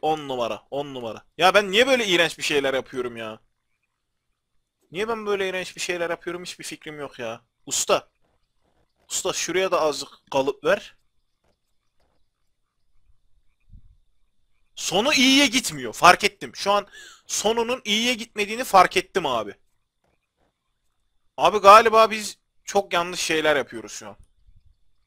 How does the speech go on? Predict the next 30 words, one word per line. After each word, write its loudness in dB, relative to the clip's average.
Bir -4
şey 8
yapacağım 4
artık. -2
Bir -10
şey 0
yapacağım. -4
Abi 2
şu -6
ayağı 6
birazcık 0
aşağı -2
indirir -10
misin -12
ya? -14
Ayaktan 4
ziyade 0
kol 0
gibi -14
duruyor. -6
Dur -6
bak 0
bir -6
de 4
kol 2
ekle. -2
Bir -18
de 2
kol 2
ekle. -6